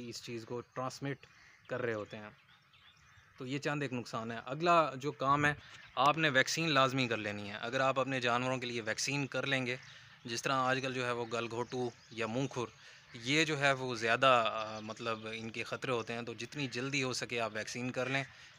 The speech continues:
वैक्सीन की मैंने अलहदा वीडियो बनाई हुई है कि आप जुलाई के महीने में कौन सी वैक्सीन करें। अगस्त के महीने की भी वीडियो बनाई हुई है, तो वो डिस्क्रिप्शन में मैं लिंक दे देता हूँ, मेरे चैनल से आप देख सकते हैं। उसमें सारी डिटेल बताई हुई है कि आपने अपने जानवरों को वैक्सीन जो है वो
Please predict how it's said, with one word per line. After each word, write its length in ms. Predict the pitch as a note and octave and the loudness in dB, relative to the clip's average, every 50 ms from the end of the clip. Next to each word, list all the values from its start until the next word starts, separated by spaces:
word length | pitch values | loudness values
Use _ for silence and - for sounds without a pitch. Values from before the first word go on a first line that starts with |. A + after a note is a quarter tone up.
| - - | -14 -6
वैक्सीन 380 | A2+ A#2 A#2 - - C#3 C#3+ D3 | -4 -4 -4 -2 -4 -4 -4 -4
की 120 | D3 C#3+ | -4 -4
मैंने 220 | C#3+ C#3 C#3 C#3+ C3+ | -4 -2 -2 0 0
अलहदा 260 | B2+ B2+ C3 C3 C3+ | 2 0 2 0 0
वीडियो 300 | B2 B2+ A#2+ B2+ C3+ C3+ | -2 -2 -4 -4 -4 -4
बनाई 300 | A#2 A#2 A2+ A#2 A#2+ C3 | -2 -2 -2 -2 -2 -2
हुई 160 | C3 B2+ B2 B2 | -4 -2 -2 -2
है 100 | B2 A#2+ | -2 -2
कि 100 | B2 B2 | -2 -4
आप 140 | A#2 A2+ | -6 -6
जुलाई 380 | G#2+ G#2+ A2+ A2 A2 A#2 B2 B2 | -8 -8 -8 -6 -4 -2 -2 -2
के 80 | B2 B2 | -4 -6
महीने 300 | A#2 A2+ A2+ A2+ A2+ A2+ | -8 -8 -8 -8 -8 -8
में 120 | A#2 A2+ | -8 -8
कौन 200 | - - A#2+ A#2 | -8 -8 -8 -6
सी 140 | A#2 - B2 | -6 -6 -6
वैक्सीन 360 | G#2+ A2 G#2 - - A#2+ A2 G#2+ | -6 -8 -8 -8 -8 -10 -10 -10
करें। 220 | G#2+ A2 G#2 G#2 G2+ G2+ - - - - - - | -10 -8 -8 -8 -10 -10 -16 -20 -20 -18 -10 -10
अगस्त 300 | A#2 A2 A#2+ B2 - - | -6 -2 -2 -2 -2 -4
के 100 | - B2+ | -6 -6
महीने 340 | A#2 A#2 A2+ A2+ A2+ A#2 A#2 | -6 -6 -6 -4 -4 -6 -6
की 140 | G2+ - A#2+ | -6 -10 -10
भी 140 | A2+ A#2 A#2+ | -10 -8 -8
वीडियो 280 | A2+ A2+ A2+ A#2 A#2 A#2 | -8 -8 -6 -6 -8 -8
बनाई 300 | G#2+ A2+ A2 A2 A2+ A#2+ | -8 -8 -8 -8 -8 -8
हुई 140 | A#2+ A#2+ A#2+ | -8 -6 -6
है, 80 | A#2 | -8
तो 120 | A2+ A#2 A2+ | -8 -8 -10
वो 180 | G#2+ A#2 A#2 | -8 -8 -8
डिस्क्रिप्शन 480 | A#2 A2+ A2 - - B2+ A2+ - - B2 | -6 -6 -8 -8 -10 -12 -12 -8 -8 -6
में 140 | B2 B2 A#2+ | -6 -6 -6
मैं 160 | A#2+ A#2 A2+ | -6 -6 -6
लिंक 240 | A2 A2 - B2+ A2+ | -6 -6 -8 -8 -4
दे 160 | A2 A2+ A#2 | -2 -2 -2
देता 220 | B2+ B2+ A#2+ - | -2 -4 -4 -6
हूँ, 140 | B2 A#2+ A2+ | -6 -6 -6
मेरे 200 | A2+ A2+ G#2+ G#2+ | -10 -10 -10 -10
चैनल 280 | G#2 - A#2 A2+ A2+ A2+ | -8 -8 -8 -6 -6 -8
से 180 | A2 - B2 | -8 -8 -8
आप 100 | A2+ G#2+ | -8 -8
देख 200 | G#2 A2 A2 A2 | -8 -10 -12 -10
सकते 280 | - - A#2 - - A#2+ | -10 -12 -12 -10 -10 -10
हैं। 100 | A#2 A#2 - - - - - - - - - - - | -10 -10 -12 -16 -20 -20 -20 -20 -20 -20 -20 -14 -10
उसमें 280 | C#3 C#3 - E3+ D#3+ D3+ | -8 -6 -4 -2 -2 -2
सारी 320 | - D#3 C#3+ C#3+ C#3+ C#3 | 0 0 0 2 0 0
डिटेल 320 | B2+ A#2+ A#2+ B2+ C3 C#3 C3+ | -2 -2 0 0 0 0 0
बताई 320 | B2+ B2 B2+ B2+ B2+ B2+ | 0 -2 -2 -2 -2 -4
हुई 180 | B2+ B2+ B2 B2+ | -6 -4 -4 -4
है 100 | B2 B2+ | -4 -4
कि 120 | A#2+ B2 | -4 -2
आपने 420 | A#2+ A#2 A2+ A#2 A2+ A#2 A#2 B2+ A#2+ | -2 0 0 0 -2 -2 -4 -6 -8
अपने 220 | A#2 A#2+ A#2+ A#2 | -6 -6 -6 -6
जानवरों 440 | A2 A2+ A2+ A2 A2+ A#2 A#2 A#2 A#2 | -6 -4 -6 -4 -4 -4 -4 -6 -6
को 180 | - - A#2+ A2+ | -6 -8 -10 -10
वैक्सीन 480 | G#2 A2 G#2+ - - - A#2+ B2+ B2+ | -8 -8 -8 -6 -6 -6 -4 -4 -4
जो 120 | A#2+ A#2 A2+ | -4 -4 -4
है 100 | A2+ A2 | -6 -6
वो 140 | G#2+ A#2+ | -8 -8